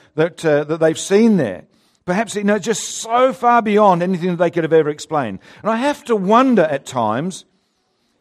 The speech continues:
if I've missed Jesus coming to help me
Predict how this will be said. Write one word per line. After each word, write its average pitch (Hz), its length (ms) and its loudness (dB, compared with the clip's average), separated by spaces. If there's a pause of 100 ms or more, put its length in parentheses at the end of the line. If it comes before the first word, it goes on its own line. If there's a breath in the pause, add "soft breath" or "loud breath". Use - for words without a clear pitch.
if 180 220 -4
I've 233 300 0
missed 220 320 -2
Jesus 190 340 -6
coming 202 360 -4
to 180 180 -4
help 175 260 -4
me 185 400 0